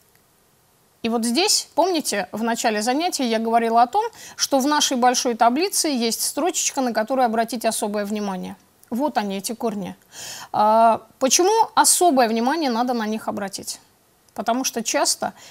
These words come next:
их относят к проверяемым гласным. Да-да, и находят даже проверочные слова. Обратите внимание, сжимать — отжим, разминать —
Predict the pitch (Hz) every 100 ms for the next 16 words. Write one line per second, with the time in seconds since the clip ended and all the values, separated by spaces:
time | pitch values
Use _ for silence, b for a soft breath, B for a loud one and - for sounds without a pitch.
0 | B 247 262 - - 214 254 294 - 254
1 | - - 233 233 240 240 247 247 254 240
2 | 208 - 190 190 - 233 277 330 349 B
3 | B - 269 262 277 349 381 311 214 240
4 | 294 320 247 233 254 269 277 254 - 233
5 | 202 - - _ - 226 247 254 - 214
6 | 202 185 185 185 196 214 254 330 427 -
7 | b b b - - 185 180 208 247 262
8 | _ - b b b - 233 269 277 285
9 | 320 359 -